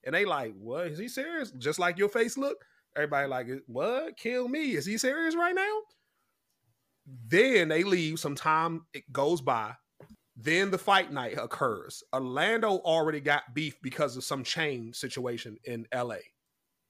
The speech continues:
They go back and get, catch him after the Tyson fight and whoop his ass. And now he's pissed 'cause he got his ass whooped.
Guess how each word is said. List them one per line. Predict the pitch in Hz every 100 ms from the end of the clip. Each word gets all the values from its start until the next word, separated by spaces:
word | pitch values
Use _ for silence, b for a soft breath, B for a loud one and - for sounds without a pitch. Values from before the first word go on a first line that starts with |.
| _ _ _
They | 117 147 196
go | 208 196 175
back | 156 147 -
and | 131 120
get, | 143 - - _ 123 110
catch | - 151
him | 165 143 139
after | 131 139
the | 156
Tyson | 151 - 139 131 117
fight | - 113 104
and |
whoop | 123 123
his | 147 143
ass. | 123 117 104 - -
And | 123
now | 131 147 139
he's | 170 160
pissed | - - 180 135
'cause | - 117
he | 131
got | 127 127
his | 139
ass | 147 170 165 -
whooped. | 113 107